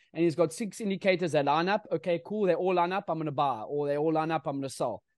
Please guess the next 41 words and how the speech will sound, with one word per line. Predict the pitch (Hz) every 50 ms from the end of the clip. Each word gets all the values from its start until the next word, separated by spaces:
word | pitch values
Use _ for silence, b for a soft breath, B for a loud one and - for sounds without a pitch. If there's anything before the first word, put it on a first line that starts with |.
| _ _ _
They | 156 151 147
n-, | 143 156 160 160 -
none | 156 151 160 175
of | 190 175
them | 175 180 170 165
line | 165 160 170 180
up, | 185 160
or | 151 147 139
maybe | 147 151 151 156
one | 139 143 156 170 175
doesn't | 175 165 147 160
line | 156 151 156 170
up. | 180 175 - 185
Okay, | 196 - 202 190
cool. | - - 220 208
Maybe | 190 185 175 190
I'll | 175 165
still | - 208 185
buy | 160 165 165
it, | 156
but | 147 151
it's | 143 -
not | 165 156
a | 151
high | 127 143 143 139
probable | - 160 160 156 151 139 139 127
setup. | - 160 143 110 107 -
So | - 175 170
a | 165 B B B B B B B B _ _
lot | 156 180 240 311
of | 349 247
traders | - 277 254 240 233 220 190
out | 208 208 196
there | - 196 185
are | 175
coming | - 190 185 180 180 175
ab-, | 165 160 - _
about, | - 156 143 156 151 156 151 _ _
you | 156 151
know, | 151 151
and | 156 160